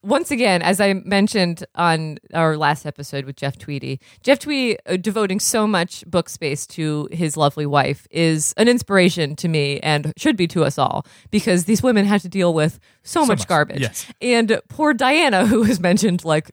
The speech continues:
Speaker 1: five times total and never, we don't know what Diana is like, what her
Speaker 2: <laughs>
Speaker 1: personality is
Speaker 2: Yes.
Speaker 1: like, what she looks like, anything, any kind of, like, anecdote other than she inspired maybe a song once.
Speaker 2: <laughs>
Speaker 1: Uh,
Speaker 2: the, the, the part of one song that wasn't about Metallica.
Speaker 1: Yes.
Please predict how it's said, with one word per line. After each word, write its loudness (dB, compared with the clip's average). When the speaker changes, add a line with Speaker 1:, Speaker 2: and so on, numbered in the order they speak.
Speaker 1:
five 0
times -2
total 2
and 2
never, 2
we 0
don't 2
know 2
what 0
Diana -2
is -2
like, 0
what 2
her 2
Speaker 2:
<laughs> 0
Speaker 1:
personality 0
is 4
Speaker 2:
Yes. -2
Speaker 1:
like, 2
what -14
she -8
looks 0
like, 0
anything, 0
any 0
kind 0
of, -2
like, 0
anecdote 0
other 0
than -2
she -4
inspired 0
maybe -4
a -4
song -2
once. -2
Speaker 2:
<laughs> -8
Speaker 1:
Uh, 6
Speaker 2:
the, -2
the, -20
the -8
part 0
of -2
one 0
song 2
that 2
wasn't 0
about -2
Metallica. -6
Speaker 1:
Yes. -4